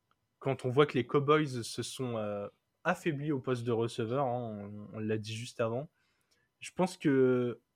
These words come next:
les, les Eagles tapent vraiment du,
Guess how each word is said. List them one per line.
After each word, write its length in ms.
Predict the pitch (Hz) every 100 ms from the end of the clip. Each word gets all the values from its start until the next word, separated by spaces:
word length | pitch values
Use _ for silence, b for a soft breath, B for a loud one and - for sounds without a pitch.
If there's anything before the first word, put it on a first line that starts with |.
| _ _ -
les, 180 | 127 120
les 160 | 123
Eagles 320 | 131 123 151 147
tapent 220 | - 113 - _ _ 120
vraiment 480 | 113 131 143 139 131 - -
du, 260 | 113 110